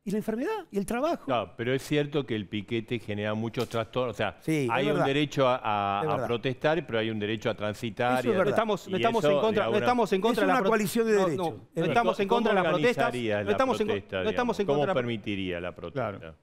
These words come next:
Speaker 3: La protesta, hay diferentes alternativas. Lo que pasa es que como no tienen creatividad, lo hacen simplemente dañando al tercero.
Speaker 4: <laughs> Pero, por ejemplo, ¿qué,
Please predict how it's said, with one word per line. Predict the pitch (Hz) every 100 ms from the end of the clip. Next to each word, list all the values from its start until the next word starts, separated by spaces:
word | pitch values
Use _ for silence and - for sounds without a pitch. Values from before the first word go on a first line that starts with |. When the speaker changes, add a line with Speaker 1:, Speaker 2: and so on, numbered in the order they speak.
| -
Speaker 3:
La | 123
protesta, | 131 147 -
hay | 156
diferentes | 151 170 220 202
alternativas. | 147 147 156 202 254 123 - -
Lo | 151
que |
pasa | 135 220
es |
que | 160
como | 147 240
no |
tienen | 262 240
creatividad, | 196 170 165 165 143 151 - -
lo | 220
hacen | 220 196
simplemente | 214 220 247 214
dañando | 190 220 208
al | 175
tercero. | 180 240 160 107
Speaker 4:
<laughs> |
Pero, | - 139
por | 151
ejemplo, | 156 170 131 123
¿qué, | 117 151